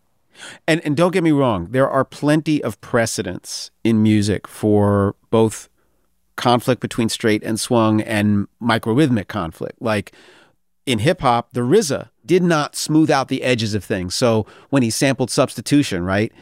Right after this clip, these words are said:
it wasn't quite lined up with the grid. So you do get this kind of lopsided thing that clashes with other things. But it was not like a,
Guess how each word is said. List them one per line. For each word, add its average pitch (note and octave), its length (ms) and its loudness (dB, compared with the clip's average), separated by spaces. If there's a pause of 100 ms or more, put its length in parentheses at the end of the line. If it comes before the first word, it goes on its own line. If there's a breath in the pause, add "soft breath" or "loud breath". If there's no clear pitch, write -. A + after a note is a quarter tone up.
(120)
it D3+ 140 -4
wasn't D#3+ 260 0
quite D3+ 300 -2
lined C#3 240 0
up B2 120 -2
with B2 120 -6
the B2 80 -4
grid. D3 340 0
So C3+ 100 -4
you C3+ 160 -2
do C3+ 220 0
get D3 180 0
this B2 120 -4
kind B2 180 -4
of A2 80 -4
lopsided B2+ 640 0
thing A2+ 260 -2
that A2 120 -6
clashes B2 560 -2
with A2+ 140 -4
other A2 220 -4
things. B2 280 -2
But C#3+ 160 0
it D3 80 -6
was C#3+ 180 0
not D#3+ 320 0
like C3+ 260 0
a, A#2 240 0